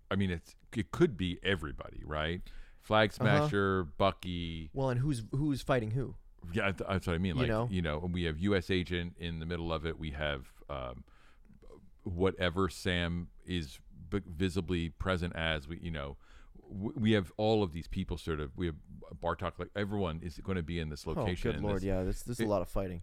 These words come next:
Speaker 1: And, and my hope is that it doesn't turn into digitized fighting and we lose everything,
Speaker 2: Yeah,
Speaker 1: right?
Speaker 2: yeah.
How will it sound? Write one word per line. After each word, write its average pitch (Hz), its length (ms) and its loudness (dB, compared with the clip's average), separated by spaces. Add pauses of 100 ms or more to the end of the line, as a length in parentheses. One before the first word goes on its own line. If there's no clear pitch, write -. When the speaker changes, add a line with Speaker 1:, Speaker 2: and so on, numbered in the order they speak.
(140)
Speaker 1:
And, 113 180 4
and 120 220 2
my 110 200 2
hope 123 320 2
is 85 220 2
that 85 140 0
it 82 100 -2
doesn't 90 300 0
turn 90 220 -2
into 71 640 -4 (1160)
digitized 80 600 0
fighting 76 300 0
and 73 100 -4
we 73 80 -4
lose 78 240 -2
everything, - 600 -8
Speaker 2:
Yeah, 80 60 0
Speaker 1:
right? 82 200 0 (180)
Speaker 2:
yeah. 95 240 -2